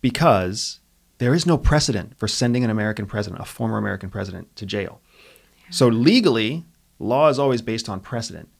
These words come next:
Speaker 2: Mm.
Speaker 1: There is no precedent here. Nothing has ever happened in the past, even close to what people are saying is happening here.
Speaker 2: Mm.
Speaker 1: That's reason number one. Reason number two is the logistical nightmare. How are we,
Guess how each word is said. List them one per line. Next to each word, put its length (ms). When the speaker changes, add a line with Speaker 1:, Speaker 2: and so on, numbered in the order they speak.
Speaker 2:
Mm. 140
Speaker 1:
There 180
is 140
no 140
precedent 500
here. 280
Nothing 300
has 100
ever 160
happened 300
in 40
the 60
past, 380
even 200
close 340
to 100
what 240
people 240
are 40
saying 240
is 120
happening 340
here. 260
Speaker 2:
Mm. 280
Speaker 1:
That's 240
reason 240
number 160
one. 240
Reason 320
number 200
two 640
is 360
the 80
logistical 800
nightmare. 840
How 140
are 20
we, 100